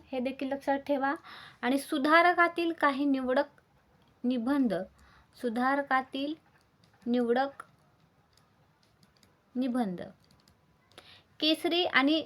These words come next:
मराठी वृत्तपत्र यांच्याशी संबंध आहे, अठराशे एक्क्याऐंशी मध्ये निघालेलं. केसरी आणि मराठाबद्दल लक्षात ठेवा, केसरी जे होतं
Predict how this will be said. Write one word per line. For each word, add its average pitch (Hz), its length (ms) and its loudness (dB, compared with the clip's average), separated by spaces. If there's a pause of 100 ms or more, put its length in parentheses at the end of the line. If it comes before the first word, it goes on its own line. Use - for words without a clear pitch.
मराठी 269 400 2
वृत्तपत्र 311 640 -2 (160)
यांच्याशी 285 440 -2
संबंध 294 420 -2
आहे, 285 160 0
अठराशे 277 420 -2
एक्क्याऐंशी 294 520 -4
मध्ये 285 200 -4
निघालेलं. 285 500 0 (600)
केसरी 320 380 -2
आणि 285 240 0
मराठाबद्दल 294 640 2
लक्षात 302 300 -2
ठेवा, 302 380 0 (420)
केसरी 349 440 4
जे 392 140 4
होतं 240 500 2